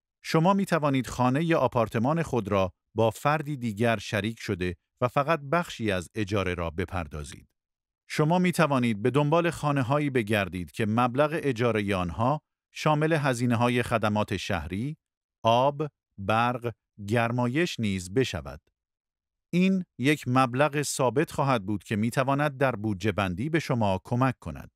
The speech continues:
در غیر این صورت، هزینه خدمات شهری جدا از اجاره خانه بوده و بر اساس مصرف شخصی شما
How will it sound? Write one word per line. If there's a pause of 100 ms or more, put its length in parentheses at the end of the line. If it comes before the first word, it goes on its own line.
(720)
در
غیر
این
صورت، (240)
هزینه
خدمات
شهری
جدا
از
اجاره
خانه
بوده (240)
و
بر
اساس
مصرف
شخصی
شما